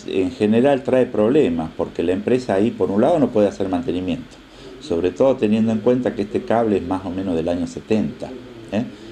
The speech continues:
Entonces, ante una falla, eh, no podía entrar en el dominio privado. ¿Por qué? Porque en general, en general, eh, la gente ha edificado o un living, o una cocina, o un garage. Entonces,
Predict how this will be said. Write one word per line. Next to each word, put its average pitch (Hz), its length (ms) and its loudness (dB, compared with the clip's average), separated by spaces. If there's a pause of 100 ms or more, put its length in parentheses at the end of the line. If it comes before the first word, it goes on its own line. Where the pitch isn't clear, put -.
(100)
Entonces, 87 280 -4
ante 90 220 -2
una 123 160 4
falla, 151 480 2 (640)
eh, 87 520 0
no 104 280 0
podía 107 340 4
entrar 104 300 2
en 92 100 -2
el 85 160 0
dominio 87 420 -2
privado. 87 460 0 (240)
¿Por 135 220 0
qué? 101 360 0
Porque 87 340 -4
en 90 100 -2
general, 143 720 2 (100)
en 82 120 -6
general, 107 500 2 (680)
eh, 82 140 -4
la 87 100 -2
gente 123 460 2
ha 98 100 2
edificado 104 800 2
o 82 340 2
un 92 160 0
living, 107 460 4
o 82 100 -2
una 82 320 -4
cocina, 98 600 0
o 85 80 0
un 85 160 0
garage. 90 400 2
Entonces, 110 420 0